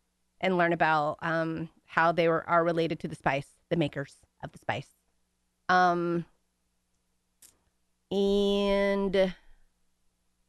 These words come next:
I don't know, Paul and Chani are gonna get together. I'm really, I'm curious though about the Princess Iru-, Irulan, um, 'cause she keeps coming up and, and Jessica is just so concerned about this relationship with Chani.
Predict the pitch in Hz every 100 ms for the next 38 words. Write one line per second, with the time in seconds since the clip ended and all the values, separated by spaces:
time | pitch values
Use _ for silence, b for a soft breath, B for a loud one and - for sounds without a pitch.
0 | _ _ _ _ _ - - 170 170 156
1 | 160 - 175 160 165 160 160 160 160 165
2 | - - B B - 494 659 587 370 -
3 | 311 403 440 427 403 - 247 220 202 214
4 | 226 220 208 175 185 202 - - 180 190
5 | 220 240 320 330 _ _ _ _ _ -
6 | 214 208 196 - 233 - 294 349 - 247
7 | 240 240 233 220 214 208 202 196 175 -
8 | 208 196 247 - 277 226 202 226 233 220
9 | 220 196 214 202 190 180 165 180 190 190
10 | 196 196 190 180 165 196 185 175 175